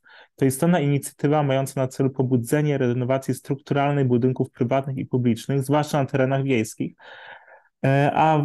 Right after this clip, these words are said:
poprzez zwiększenie o efektywności, efektywności energetycznej. Efektywność energetyczna wpływa bowiem na obniżenie zużycia energii, a tym samym jej kosztu, czy pozwala właśnie więc wyeliminować jedną z podstawowych przyczyn ubóstwa energetycznego,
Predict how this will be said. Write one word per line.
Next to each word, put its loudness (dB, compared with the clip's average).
poprzez 2
zwiększenie 0
o 0
efektywności, -6
efektywności -2
energetycznej. -4
Efektywność 2
energetyczna 0
wpływa 0
bowiem 0
na -2
obniżenie -2
zużycia -6
energii, 2
a -2
tym 0
samym 0
jej -2
kosztu, -2
czy -4
pozwala 0
właśnie -2
więc -2
wyeliminować -2
jedną -2
z -16
podstawowych 0
przyczyn -4
ubóstwa -2
energetycznego, -2